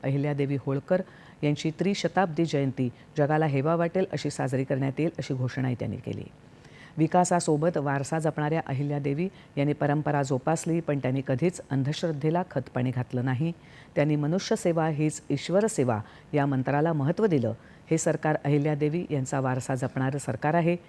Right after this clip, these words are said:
असं ते म्हणाले. अहिल्यादेवी यांचं तेजस्वी रूप, त्यांच्या कर्तृत्वाचा ठसा जोपासायचा आहे, त्यांचा आदर्श ठेवून काम करायचं आहे,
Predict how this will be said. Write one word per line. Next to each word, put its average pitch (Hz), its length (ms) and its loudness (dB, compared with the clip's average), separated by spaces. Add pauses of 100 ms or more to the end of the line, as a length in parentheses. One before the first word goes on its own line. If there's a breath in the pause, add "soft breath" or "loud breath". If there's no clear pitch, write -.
(220 loud breath)
असं 196 280 -2
ते 131 60 0
म्हणाले. 117 580 -8 (520 loud breath)
अहिल्यादेवी 214 500 6
यांचं 190 300 4
तेजस्वी 165 560 2
रूप, 180 200 0 (100)
त्यांच्या 143 260 0
कर्तृत्वाचा 151 760 0
ठसा 156 400 -2 (180)
जोपासायचा 135 720 -2
आहे, 143 240 0
त्यांचा - 560 -4
आदर्श 143 380 0
ठेवून 151 280 -2
काम 131 240 -2
करायचं 131 360 -2
आहे, 139 160 0